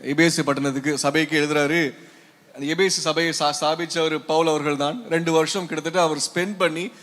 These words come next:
அந்த மக்கள் ரட்சிக்கப்பட வச்சு கிறிஸ்துவுக்குள்ள வளர்த்து விட்டாரு. அந்த மக்களுக்கு சொல்றாரு, நீ கவலைப்படாதீங்க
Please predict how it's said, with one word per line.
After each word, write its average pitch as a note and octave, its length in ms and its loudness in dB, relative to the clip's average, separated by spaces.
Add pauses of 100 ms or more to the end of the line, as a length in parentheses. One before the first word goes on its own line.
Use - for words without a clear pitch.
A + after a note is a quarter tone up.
(120)
அந்த D3 180 -6
மக்கள் D#3+ 340 2
ரட்சிக்கப்பட E3+ 500 2
வச்சு D#3+ 400 -2 (240)
கிறிஸ்துவுக்குள்ள F#3+ 540 2
வளர்த்து E3 260 4
விட்டாரு. D3+ 320 0
அந்த G3 260 -2
மக்களுக்கு F#3 540 0
சொல்றாரு, F#3 180 0
நீ G3+ 80 -4
கவலைப்படாதீங்க F3 760 2